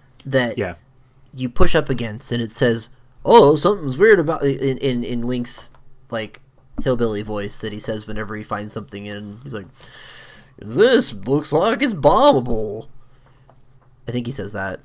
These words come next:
Speaker 1: It's
Speaker 2: I
Speaker 1: got,
Speaker 2: actually
Speaker 1: it
Speaker 2: don't remember seeing that text.
Speaker 1: There's text. If you run into one, there's one in the graveyard, and he's like, "There's, like,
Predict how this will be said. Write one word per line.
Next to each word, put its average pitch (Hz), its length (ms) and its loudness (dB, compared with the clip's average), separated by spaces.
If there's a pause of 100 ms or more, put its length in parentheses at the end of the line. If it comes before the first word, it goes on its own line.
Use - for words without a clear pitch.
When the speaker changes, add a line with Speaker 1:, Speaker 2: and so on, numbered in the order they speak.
(480)
Speaker 1:
It's 113 120 -6
Speaker 2:
I - 40 2
Speaker 1:
got, 180 100 6 (120)
Speaker 2:
actually 180 240 4
Speaker 1:
it 107 100 -12
Speaker 2:
don't 123 320 0 (140)
remember 113 640 -4
seeing 107 480 -8
that 98 360 -6
text. - 640 -10
Speaker 1:
There's 143 220 2
text. - 600 0
If 139 160 -6
you 135 80 -6
run 151 160 0
into 165 280 -4
one, 110 500 -4 (120)
there's 117 180 -8
one 139 160 0
in 147 80 -2
the 147 60 -4
graveyard, 110 600 -4
and 120 220 -10
he's 117 180 -8
like, 110 380 -6 (220)
"There's, 165 380 4
like, 151 340 -2